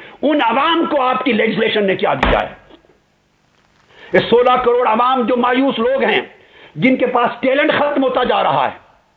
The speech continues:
कौम का एतमाद अपने मुल्क और अपनी कौमियत पे खत्म हो रहा है, उस कौम को क्या दिया है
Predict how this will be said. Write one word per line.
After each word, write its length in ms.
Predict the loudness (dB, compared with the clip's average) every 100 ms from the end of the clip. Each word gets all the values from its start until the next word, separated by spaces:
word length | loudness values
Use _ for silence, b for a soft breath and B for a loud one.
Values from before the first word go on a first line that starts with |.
| _ _ _ _ _ _ _ _ B B 2
कौम 240 | 4 4
का 160 | 2 2
एतमाद 680 | 2 0 0 0 0 0 0
अपने 420 | -2 -2 0 2
मुल्क 340 | 2 0 0
और 100 | -2
अपनी 240 | -2 -2 0
कौमियत 460 | 0 0 0 -2
पे 80 | -2
खत्म 260 | -2 0 0
हो 80 | 0
रहा 140 | 0
है, 60 | -2
उस 140 | -4
कौम 340 | -2 -2 0 -2
को 120 | -4
क्या 180 | -2 -2
दिया 240 | -2 -2
है 160 | -2